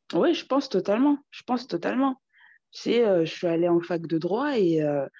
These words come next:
enfin, je m'estimais quand même un peu intelligente, mais, euh, euh, à la fac de droit, j'ai échoué d'une manière,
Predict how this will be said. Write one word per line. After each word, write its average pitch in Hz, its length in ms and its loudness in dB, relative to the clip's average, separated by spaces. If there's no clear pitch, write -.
enfin, 151 160 -4
je 143 120 -4
m'estimais 185 480 0
quand 190 140 -2
même 190 200 0
un 180 120 2
peu 180 140 -4
intelligente, 175 640 0
mais, 170 400 4
euh, 151 80 -2
euh, 151 960 2
à 139 80 -4
la 151 100 -4
fac 160 240 -6
de 151 120 -4
droit, 247 240 -2
j'ai 147 260 -4
échoué 311 680 0
d'une 151 280 -2
manière, 277 600 0